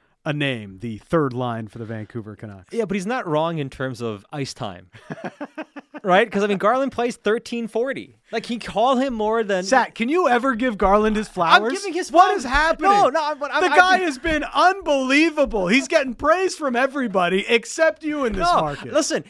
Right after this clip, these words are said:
Speaker 2: he's, okay, you know what? <laughs> You know what, Reach? I'll say this. He's,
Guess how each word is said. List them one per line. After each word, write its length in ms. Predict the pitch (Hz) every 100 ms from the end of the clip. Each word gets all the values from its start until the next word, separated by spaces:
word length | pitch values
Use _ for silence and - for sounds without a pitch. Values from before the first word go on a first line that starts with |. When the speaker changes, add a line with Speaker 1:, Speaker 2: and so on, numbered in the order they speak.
| _
Speaker 2:
he's, 200 | 240 -
okay, 220 | - 214
you 100 | 135
know 120 | 220
what? 180 | 180 175 -
<laughs> 40 | - - - 311 _ 302 _ -
You 60 |
know 100 | 240
what, 200 | 202 190
Reach? 280 | 170 160 - _ _ _ -
I'll 120 | 208
say 200 | - 147
this. 240 | 90 87 _ _ _ _ _
He's, 300 | 160 208